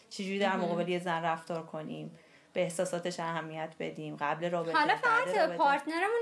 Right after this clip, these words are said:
Speaker 2: نمی‌تونه زن باشه. هر
Speaker 1: دقیقاً.
Speaker 2: پارتنری که دارید و می‌خواید باهاش رابطه جنسی داشته باشید، کلاً هر فعالیت جنسی که می‌خوان داشته باشن باید اینا رو بلد باشن،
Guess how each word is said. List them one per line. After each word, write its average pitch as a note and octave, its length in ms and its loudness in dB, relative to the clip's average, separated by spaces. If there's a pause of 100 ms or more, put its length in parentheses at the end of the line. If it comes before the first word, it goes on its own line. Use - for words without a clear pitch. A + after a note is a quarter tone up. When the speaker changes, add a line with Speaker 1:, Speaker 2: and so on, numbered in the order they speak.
(100)
Speaker 2:
نمی‌تونه E4 400 0
زن G3+ 420 0
باشه. G3 300 2
هر G#3+ 260 6
Speaker 1:
دقیقاً. A#4 140 2
Speaker 2:
پارتنری F4 420 2
که A#4 180 2
دارید C4 260 4
و B3 120 2
می‌خواید B3 260 0
باهاش B3 220 2
رابطه A#3 340 2
جنسی A#3 340 -2
داشته A#3 340 -4
باشید، F4+ 320 0 (440)
کلاً D4 480 4 (340)
هر D#4+ 340 4
فعالیت B3 480 4
جنسی B3+ 600 2
که D4+ 140 2
می‌خوان A#3+ 300 0
داشته B3 340 0
باشن D4+ 640 2
باید D4+ 240 6
اینا D#4 200 4
رو F4 80 4 (100)
بلد C4 520 6
باشن، G#3 360 2